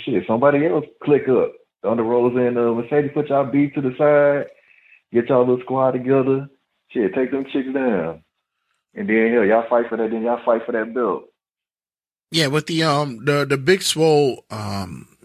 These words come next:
Speaker 2: the, the, the
Speaker 1: <clears throat>
Speaker 2: situation went, that, that went down there. To me, you know, I, I, I understood where she was coming from,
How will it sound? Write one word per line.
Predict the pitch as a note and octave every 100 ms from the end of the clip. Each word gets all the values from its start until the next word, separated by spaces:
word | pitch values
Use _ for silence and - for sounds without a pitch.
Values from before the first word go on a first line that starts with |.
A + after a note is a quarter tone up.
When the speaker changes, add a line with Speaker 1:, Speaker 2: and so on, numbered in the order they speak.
| -
Speaker 2:
the, | - A2 G2+
the, | G#2 F#2 G2+
the | A2+
Speaker 1:
<clears throat> |
Speaker 2:
situation | - - B2+ A#2 -
went, | A2 G#2 -
that, | G#2 F#2
that | G2
went | G2 G2
down | F#2+ F2+ F#2 F2
there. | E2+ D#2 - _ - - _ _ _ _ _ _ -
To | F#3+
me, | E3+ F3+ F#3+ F#3+ F3+ _ _ _ _ _ _ _ _ _ _ _ _ _ _ _ E3+
you | D3+
know, | C3+ A#2+ A#2 - _ _ E3
I, | G3+ -
I, | F#3 F3+ F3 - -
I | F3+ F3+ F#3+
understood | B3 B3+ - G#3 G#3
where | F#3+ F3
she | - F#3
was | E3 C#3+
coming | - D#3+ F3+
from, | - F3 F3+ G3+